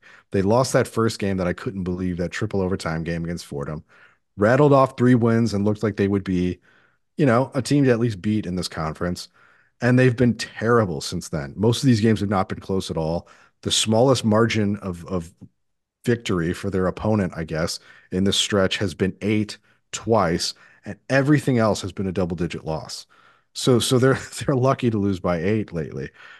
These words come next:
This game has the potential to be an all-time stinker or an all-time record in points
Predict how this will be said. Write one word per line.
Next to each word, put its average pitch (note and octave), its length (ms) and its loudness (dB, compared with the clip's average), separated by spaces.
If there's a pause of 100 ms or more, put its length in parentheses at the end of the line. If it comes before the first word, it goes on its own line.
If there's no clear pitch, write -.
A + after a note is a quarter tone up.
(420)
This B2+ 320 2
game B2 320 4
has B2+ 200 2
the G#2+ 80 2
potential F#2+ 500 -2
to G2+ 120 -6
be F#2 160 0
an F2 80 0
all-time F#2 440 -2
stinker A2 580 -4 (400)
or G2+ 260 4
an G2 200 0
all-time G2 580 0
record F#2+ 360 2
in F2+ 120 0
points F2+ 520 -6